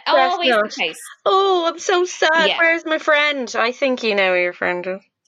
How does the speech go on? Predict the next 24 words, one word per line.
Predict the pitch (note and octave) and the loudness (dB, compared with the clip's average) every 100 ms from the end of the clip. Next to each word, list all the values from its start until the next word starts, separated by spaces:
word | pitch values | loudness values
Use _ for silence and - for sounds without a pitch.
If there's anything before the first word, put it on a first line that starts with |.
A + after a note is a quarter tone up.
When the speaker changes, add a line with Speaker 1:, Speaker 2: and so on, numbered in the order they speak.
| _ _ _ _ _ - - - - - A3 | _ _ _ _ _ -20 -18 -16 -16 -16 -10
Speaker 2:
So | - A4+ D#4+ F#3+ | -2 0 0 -4
the | F#4 | -8
following | - F4+ F#4+ A#4+ A4 G4 | -4 -2 0 0 -4 -2
day, | D4+ A3 - | -2 -2 -4
exactly | G#3 - C#4 D#4+ - D4+ A3 | -8 -4 -4 -4 -6 -8 -4
that. | F#3 F3+ - | -4 -4 -6
She | G#3+ | -6
went | C#4 D#4 G#4 G#4 | -2 -2 -2 -4
off | E4+ - | -6 -8
with | - | -10
her | A3+ | -6
mother. | G#3+ G#3 G#3 G3 F#3+ F3+ - _ | -4 -4 -2 0 0 -2 -4 _
They | G#3 G3+ | -4 -4
were | G3 | -8
kind | G3+ A3+ | -6 -4
of, | G#3 - | -4 -4
I | G3+ | -8
suppose, | - A3 G#3 G#3 - - - _ - | -4 -6 -4 -8 -14 -14 -14 _ -8
you | G#3+ G#3+ | -4 -2
know, | G3 | -4
they | - G#3 | -4 -4
were, | G#3 - - - | -4 -6 -6 -4
they | D4 | -2
were | C#4 A3+ | -2 -4